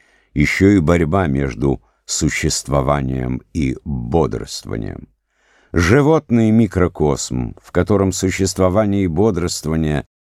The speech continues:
связаны в само собой разумеющееся жизненное единство, знает бодрствование лишь на службе у существования. Животное просто живет,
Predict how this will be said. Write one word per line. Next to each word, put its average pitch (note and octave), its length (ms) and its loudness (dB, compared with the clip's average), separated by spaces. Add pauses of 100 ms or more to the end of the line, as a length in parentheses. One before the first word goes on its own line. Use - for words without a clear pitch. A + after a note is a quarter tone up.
(180)
связаны D#2 800 0
в - 80 -10
само G2 300 0
собой F2+ 400 0
разумеющееся D2+ 1120 0
жизненное D2 680 -2
единство, C#2+ 720 -4 (880)
знает F#2+ 580 2
бодрствование C3+ 1300 2
лишь A2 360 2
на A#2+ 280 2 (140)
службе G2+ 1000 2 (120)
у F2 120 -2
существования. C#2+ 1160 -4 (480)
Животное D3 800 4
просто C#3 640 0
живет, A#2+ 760 4